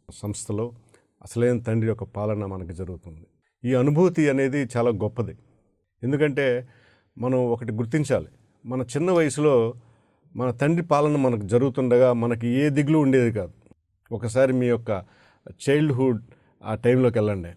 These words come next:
ఒక బాధ్యత లేకుండా, ఏవి లేకుండా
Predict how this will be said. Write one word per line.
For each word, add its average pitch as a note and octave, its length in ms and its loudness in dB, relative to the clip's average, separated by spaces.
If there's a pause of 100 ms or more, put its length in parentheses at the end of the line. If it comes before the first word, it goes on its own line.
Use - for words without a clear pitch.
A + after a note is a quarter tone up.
(640)
ఒక A2+ 160 -4
బాధ్యత A#2+ 540 0 (360)
లేకుండా, A2 560 -2 (460)
ఏవి B2 240 2
లేకుండా G#2+ 520 -2